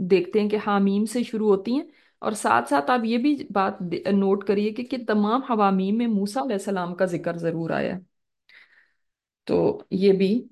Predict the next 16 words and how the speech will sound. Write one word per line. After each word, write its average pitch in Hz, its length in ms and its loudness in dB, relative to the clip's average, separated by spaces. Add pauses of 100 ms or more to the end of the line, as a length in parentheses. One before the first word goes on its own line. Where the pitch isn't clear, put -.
(140)
अ, 180 60 -4 (580)
याद 165 340 2
रखने 160 280 -4
की 160 160 -6
बात 147 300 -2
है। 185 220 -6 (1300)
शुरू 240 280 -2
करते 214 360 0
हैं। 247 280 -4 (1000)
बिस्मिल्लाहिर्रहमानिर्रहीम। 180 1700 0 (1600)
हामीम। 175 840 -2 (800)
हामीम 190 600 0 (420)
हरूफ 175 300 2
मुक़त्तआत, 165 880 0 (640)
जिनका 202 540 2
माना 220 580 2